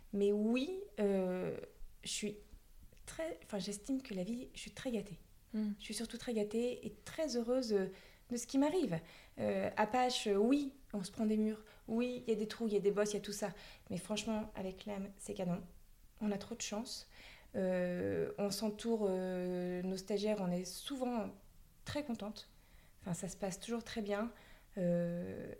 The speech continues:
Speaker 1: avec nos maris, ça, ça fit bien, que ça. Enfin, vraiment, c'est chouette. Et à côté de ça, j'ai ma vie, euh, avec mes enfants qui est, je, je vais le dire qu'elle est extra, je peux pas dire le contraire. Et,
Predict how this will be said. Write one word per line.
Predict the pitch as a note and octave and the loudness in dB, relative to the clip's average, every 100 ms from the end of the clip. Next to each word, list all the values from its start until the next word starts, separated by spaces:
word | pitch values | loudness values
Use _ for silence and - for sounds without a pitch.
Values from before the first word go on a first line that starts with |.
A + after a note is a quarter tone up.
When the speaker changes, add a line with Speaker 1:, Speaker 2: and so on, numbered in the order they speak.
| - | -6
Speaker 1:
avec | F3+ F3+ | -6 -2
nos | F#3+ | -2
maris, | F#3 F#3+ G3+ | 0 -2 -4
ça, | F#3+ E3+ F3 | -2 -2 -2
ça | F3 F3 | -4 -8
fit | - | -4
bien, | F3 F#3+ G3 | -2 0 -2
que | |
ça. | G3+ | -2
Enfin, | G#3 F#3+ | -6 -4
vraiment, | F#3 B3+ | 0 2
c'est | C#4+ A#3+ | 2 -2
chouette. | - - B3 D4 - - - - - - | -4 -4 -4 -6 -14 -18 -20 -20 -20 -8
Et | F#3 E3+ E3+ F3+ F#3 | -2 2 2 0 -2
à | |
côté | E3+ F#3 F3 | -2 -6 -6
de | |
ça, | - B3+ C4+ | -2 2 4
j'ai | G#3+ F3+ | 4 2
ma | E3+ E3+ | 0 0
vie, | F#3 A3+ G3 | 0 2 2
euh, | E3+ E3+ F3 | 2 2 2
avec | F3 F3+ | 0 -2
mes | F3 | -4
enfants | E3 E3 A3+ | -4 -4 -2
qui | A3+ - | -2 -6
est, | F#3+ F#3 F#3 G3 - - - - - - - | -8 -8 -8 -12 -16 -20 -20 -20 -20 -20 -16
je, | - - - - - G3+ | -10 -10 -10 -20 -12 -4
je | |
vais | A3 | 0
le | B3+ | 2
dire | A#3 C#4+ | 2 2
qu'elle | C4+ B3+ | 4 2
est | |
extra, | C4 - F4+ D#4 | 2 0 -2 -2
je | |
peux | - C#4+ | -4 2
pas | C4+ | 4
dire | C4 A#3+ | 6 6
le | A#3 | 6
contraire. | A#3 A#3 D4+ C#4+ | 2 2 2 4
Et, | G#3+ G3+ G#3 | 4 6 4